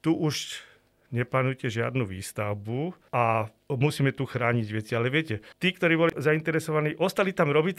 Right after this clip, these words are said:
ten výskum, ten sa robil a keď bol vlastne skončený, tak vtedy sa začalo hovoriť, že jej, ale tu nesmie byť tá stavba. Ale vlastne už išlo o územie, kde bol kedysi amfiteáter, kde z veľkej časti vlastne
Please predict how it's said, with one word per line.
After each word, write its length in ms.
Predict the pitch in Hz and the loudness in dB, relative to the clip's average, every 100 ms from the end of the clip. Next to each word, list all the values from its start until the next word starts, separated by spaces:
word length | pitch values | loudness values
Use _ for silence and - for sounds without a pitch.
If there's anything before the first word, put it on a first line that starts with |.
| 214 | 0
ten 60 | 113 | 0
výskum, 720 | 98 104 - - 180 220 185 | -6 -12 -10 -4 0 0 0
ten 200 | 151 170 | 0 2
sa 200 | - 139 | 2 0
robil 440 | 101 95 98 147 147 | 0 -4 -2 0 0
a 80 | |
keď 160 | - 170 | -2 -2
bol 160 | 165 170 | -2 -2
vlastne 400 | 180 - 151 - | -2 -2 -4 -4
skončený, 1200 | - - - 120 120 - 143 156 185 226 233 220 | -16 -16 -8 -6 -6 -4 -2 -2 0 2 0 0
tak 200 | - 151 | 0 0
vtedy 240 | - 180 185 | 0 -2 -2
sa 160 | - | -2
začalo 440 | 147 170 170 165 147 | 2 2 4 4 4
hovoriť, 320 | 151 156 151 | 2 2 0
že 140 | 127 151 | 0 0
jej, 240 | 220 202 170 | 2 2 2
ale 200 | 165 165 | 0 0
tu 120 | 160 | -2
nesmie 320 | 151 156 139 | -4 -4 -6
byť 180 | 127 131 - | -6 -8 -4
tá 80 | 131 | -4
stavba. 560 | - 143 151 151 165 - - - | -2 -2 0 0 -2 -4 -20 -14
Ale 240 | - 143 143 | 0 2 4
vlastne 240 | 165 165 | 2 0
už 160 | 165 160 | -2 -2
išlo 320 | 165 160 - | -2 -2 2
o 160 | 147 | 2
územie, 480 | 156 165 151 147 143 | 0 0 2 2 0
kde 160 | 135 131 | 0 0
bol 80 | 127 | 0
kedysi 400 | 123 127 117 113 | -4 -6 -4 -4
amfiteáter, 960 | 123 143 131 127 123 120 127 120 113 | -4 -6 -6 -2 -2 -4 -4 -4 -6
kde 320 | 107 _ 131 | -12 _ -6
z 100 | 113 123 | -6 0
veľkej 320 | 151 160 127 | 0 0 -4
časti 400 | - 135 - 127 | -4 -6 -6 -8
vlastne 560 | 123 131 - 135 135 | -4 -4 -4 -6 -6